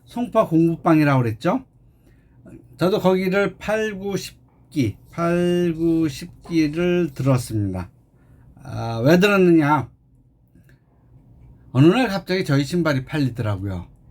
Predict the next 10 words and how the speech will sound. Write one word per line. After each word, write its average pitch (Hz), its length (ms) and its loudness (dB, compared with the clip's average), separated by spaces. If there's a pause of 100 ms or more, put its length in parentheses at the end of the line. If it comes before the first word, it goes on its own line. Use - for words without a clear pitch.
(140)
그런데 156 300 0
그 175 260 0
신발을 185 500 0
사시는 214 520 -4
분들이 190 680 -4
대부분 175 680 0 (580)
이 165 300 -2
케이에스엔에스를 180 1080 0
아냐고 131 400 0
물어봐요. 107 680 0